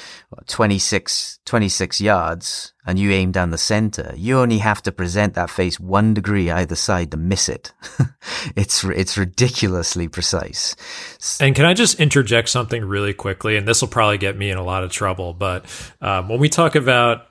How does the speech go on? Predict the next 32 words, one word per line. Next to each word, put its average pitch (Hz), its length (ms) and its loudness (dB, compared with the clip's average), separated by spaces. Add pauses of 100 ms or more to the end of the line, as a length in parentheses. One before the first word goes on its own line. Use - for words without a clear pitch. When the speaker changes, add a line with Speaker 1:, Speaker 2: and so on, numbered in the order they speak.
Speaker 2:
you 117 100 0
know, 98 300 2
guys 110 720 2
or 107 260 0
even 101 380 -6
female 110 420 -2
golfers 98 400 -2
on 95 80 -4
the 98 80 -2
L 101 120 0
P 95 200 -8
G 90 220 -6
A 90 40 -4
tour, 92 300 -6
is 92 140 -4
like, 95 200 -2
they 123 140 2
just 165 240 2
have 117 280 2
impeccable 107 800 -4
face 104 380 0
control 90 500 -6
with 92 160 -6
their 90 140 -4
drivers. 87 680 -4
Like, 92 320 -4
for 135 200 0
you 143 180 6
to 170 80 4
swing 123 460 2
that 104 260 2
fast, 98 640 -2